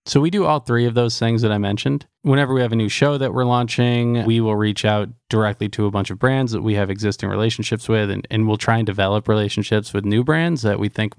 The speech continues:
would be a good fit for the show. We will also let all of our, you know, agency reps know that we're launching the show and if they would like to test it with any of their clients. And then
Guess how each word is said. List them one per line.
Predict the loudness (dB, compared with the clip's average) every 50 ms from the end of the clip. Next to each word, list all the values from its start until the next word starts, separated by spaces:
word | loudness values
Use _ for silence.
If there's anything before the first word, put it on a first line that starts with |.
| -6
would | -6 -4 -2
be | -2 -2
a | -2 -2
good | -2 -4
fit | -4 -4 -6 -4
for | -4 -6
the | -8 -6
show. | -4 0 0 2 2 2 0 -4 -6 _ _ _ _ _ _ _ _ _ _
We | 0 0
will | 0 0 0
also | 0 0 0 0 0 0 0
let | 2 2 2 0 0 0
all | 0 0 -2 -2
of | -4 -2
our, | -2 -2 0 -2 -2
you | -4 -6 -8 -8
know, | -8 -6
agency | -4 -4 -2 -2 -2 -2 -2 -4 -2
reps | -2 -2 -2 -2 -4 -6 -6 -2
know | -2 0 0 2 2 2 2 0 0 -2 -4 -8 -12 -6
that | -2 -2 0
we're | 0 0 0
launching | 0 0 -2 -2 -2 -2 -2
the | -2
show | -2 0 0 0 0 0 -2
and | -2 -4
if | -4 -4
they | -4 -4
would | -2 -2
like | -2 -4 -6
to | -8
test | -8 -4 -2 -2 -2 0 -2
it | -2 -2
with | -2 -4
any | -4 -6 -6 -8
of | -8
their | -10 -10 -10
clients. | -2 0 0 0 2 0 -2 -2 -4 -8 -12 -14 _ _ _ _ _ _ _ _
And | 0 2 2
then | 2 2 2 2 0 0 0 -2 -2